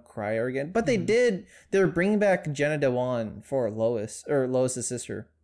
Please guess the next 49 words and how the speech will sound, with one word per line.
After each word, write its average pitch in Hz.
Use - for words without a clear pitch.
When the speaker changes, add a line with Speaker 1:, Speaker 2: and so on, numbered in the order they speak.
Speaker 1:
Lucy 123
Speaker 2:
Oh, 156
they 131
Speaker 1:
Lane. 123
Speaker 2:
are? 143
Interesting. 135
Speaker 1:
They 139
are. 123
So 156
maybe 196
they 214
would 147
do 180
Jon 165
Cryer. 170
Speaker 2:
Yeah. 143
Speaker 1:
Is 208
there 311
something 220
Speaker 2:
I 202
got 175
Speaker 1:
against, 160
like, 147
Speaker 2:
nothing 220
ag- 175
Speaker 1:
showing 143
Superman 143
versus 131
Lex 120
on 131
the 127
show? 127
I -
don't 302
think 254
so, -
right? -
Speaker 2:
No, 220
I 220
don't 214
th-, 208
I 180
think 214
it's 214
a 190
matter 151
of 131
they 139
wanna 131